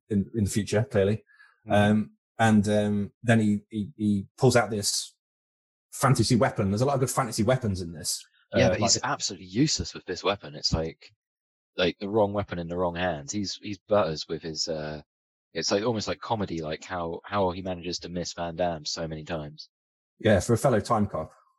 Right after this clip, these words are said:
Speaker 2: Yeah, yeah. He's, he's definitely in the sort of flat foot sort of, uh, brand of, uh, police enforcement compared to Van Damme.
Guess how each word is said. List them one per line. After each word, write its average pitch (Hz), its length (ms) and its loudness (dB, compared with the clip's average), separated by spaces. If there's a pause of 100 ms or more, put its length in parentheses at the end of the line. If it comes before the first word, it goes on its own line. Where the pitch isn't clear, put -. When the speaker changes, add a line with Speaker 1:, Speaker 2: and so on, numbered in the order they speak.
(380)
Speaker 2:
Yeah, 175 280 4
yeah. - 120 6 (380)
He's, 165 200 4
he's - 160 2
definitely 147 320 -2
in 131 120 -2
the 120 100 0
sort 120 220 -2
of - 60 -14
flat - 320 0
foot 85 300 -6 (100)
sort 92 340 -2
of, 85 120 -10 (480)
uh, 85 480 -2
brand 87 520 0
of, 87 160 -6 (220)
uh, 80 220 -4
police 95 360 -2
enforcement 82 760 -2 (360)
compared 87 340 -6
to 87 60 -8
Van 82 220 -4
Damme. 80 320 -8